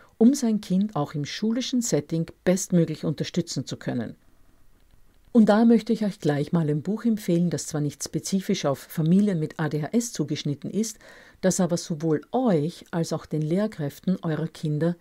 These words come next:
helfen kann. Das Buch heißt Classroom Management, wie Lehrer, Eltern und Schüler guten Unterricht gestalten.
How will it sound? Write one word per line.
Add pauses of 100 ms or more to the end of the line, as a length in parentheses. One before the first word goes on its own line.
helfen
kann. (840)
Das
Buch
heißt (520)
Classroom
Management,
wie
Lehrer,
Eltern
und
Schüler (240)
guten
Unterricht
gestalten.